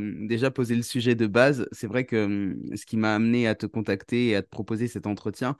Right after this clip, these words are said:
c'était de voir à quel point l'antitsiganisme est devenu, euh, banal aujourd'hui dans notre société. Et, euh, encore maintenant que je ne suis plus dans des associations, j'entends, euh, parfois des gens parler, euh, des gens du voyage ou des, des gitans en des termes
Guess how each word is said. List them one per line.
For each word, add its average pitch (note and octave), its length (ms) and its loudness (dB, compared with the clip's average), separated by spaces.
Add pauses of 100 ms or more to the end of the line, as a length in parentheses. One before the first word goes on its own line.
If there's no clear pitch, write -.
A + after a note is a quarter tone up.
(120)
c'était C3 300 2
de B2 80 4
voir A#2 380 6
à A2 80 2
quel G#2+ 180 0
point B2+ 320 0
l'antitsiganisme A2 920 0
est G2+ 40 2
devenu, G2+ 440 0
euh, F#2+ 200 2
banal G#2+ 460 4
aujourd'hui G#2 380 2
dans G#2 80 6
notre G2 200 0
société. G#2+ 520 -2 (180)
Et, G2+ 180 4
euh, F#2 360 2
encore C#3+ 320 2
maintenant C#3+ 480 2
que G#2 140 -4
je G2 100 -6
ne G2 60 -2
suis - 160 -4
plus A#2+ 180 -4
dans G2+ 120 0
des F#2 600 0
associations, G#2 640 -2
j'entends, A#2 560 2
euh, F#2+ 180 0
parfois G2+ 360 0
des G#2 140 2
gens A2+ 300 -2
parler, G#2 480 2
euh, F#2 460 0
des F2+ 140 -4
gens G#2+ 140 -2
du A2 120 -4
voyage G2 500 2
ou G2 60 -8
des, F2+ 300 0
des E2+ 140 0
gitans G#2+ 380 -2 (160)
en A#2+ 120 0
des A2+ 160 4
termes C#3 520 4